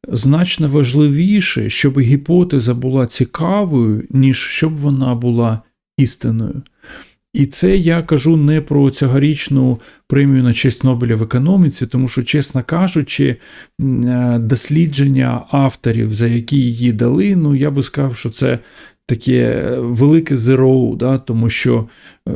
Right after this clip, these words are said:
ну, от, оця ідея про те, що інститути первинні, що це є двигун економічного зростання, визначальний, який розділяє успішні країни і неуспішні,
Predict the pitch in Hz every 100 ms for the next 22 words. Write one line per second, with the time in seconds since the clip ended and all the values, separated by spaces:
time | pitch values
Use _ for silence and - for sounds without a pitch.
0 | - - 123 123 120 123 113 - 120 110
1 | 139 131 127 117 147 143 117 120 117 131
2 | 120 127 123 - - 113 156 160 147 135
3 | - 123 127 151 160 147 135 117 - 117
4 | - 131 123 123 120 139 123 117 123 127
5 | 127 - 131 120 117 123 - 165 165 156
6 | 143 120 - - - 110 131 120 123 113
7 | - 156 156 139 127 113 113 113 135 131
8 | 113 117 127 139 139 127 123 - - -
9 | 147 139 135 131 131 127 135 131 123 120
10 | 127 131 - 208 202 - 175 143